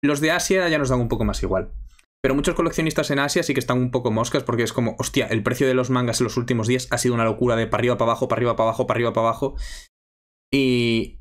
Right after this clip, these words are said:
y entiendo que, que eso genere malestar. Ya digo, la gestión de Bandai, en mi opinión, ha sido muy, muy mala. Muy, muy, muy mala.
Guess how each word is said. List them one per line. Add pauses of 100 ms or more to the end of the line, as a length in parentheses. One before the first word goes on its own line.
y
entiendo
que,
que
eso
genere
malestar.
Ya
digo, (180)
la
gestión
de
Bandai,
en
mi
opinión,
ha
sido
muy,
muy
mala.
Muy,
muy,
muy
mala.